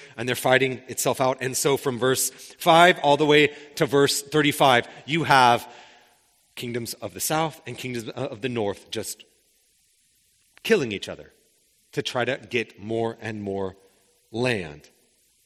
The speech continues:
And so that's what this detailed vision is, starting in verse five.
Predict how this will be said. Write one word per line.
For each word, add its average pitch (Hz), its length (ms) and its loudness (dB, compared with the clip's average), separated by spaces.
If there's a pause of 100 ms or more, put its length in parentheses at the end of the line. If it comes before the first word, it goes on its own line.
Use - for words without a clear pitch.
(440)
And 135 120 -4
so 170 220 4
that's 156 300 4
what 196 160 2
this 185 240 2
detailed 135 760 0
vision 135 460 -2
is, 127 280 2
starting 131 280 0
in 120 80 -6
verse 113 200 -4
five. 104 360 0